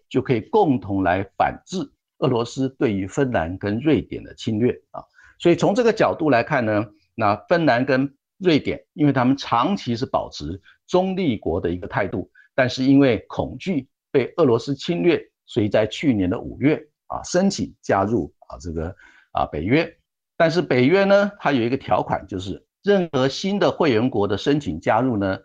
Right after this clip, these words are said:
都必须要由所有全体的会员国通过啊，它才可以成为新的会员国。所以当芬兰跟瑞典啊申请加入北大西洋公约组织的时候呢，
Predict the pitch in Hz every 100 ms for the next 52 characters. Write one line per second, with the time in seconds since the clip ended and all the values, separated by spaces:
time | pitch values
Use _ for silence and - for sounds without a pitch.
0 | _ 151 147 - 208 147 - 147 151 123
1 | 98 92 113 - - - 139 170 156 87
2 | - 120 143 202 110 90 - 120 87 90
3 | 80 90 - 170 - - - - - -
4 | - - - 104 - 110 95 - _ 107
5 | 90 98 123 123 98 - 131 120 - 101
6 | 67 - - - - - - - 156 151
7 | 165 175 170 185 185 143 131 135 143 160
8 | 151 104 82 _ _ - 57 - - 180
9 | 190 104 87 131 123 131 113 - 80 123
10 | 117 101 127 104 95 98 101 101 98 -
11 | - - 90 90 90 87 - 69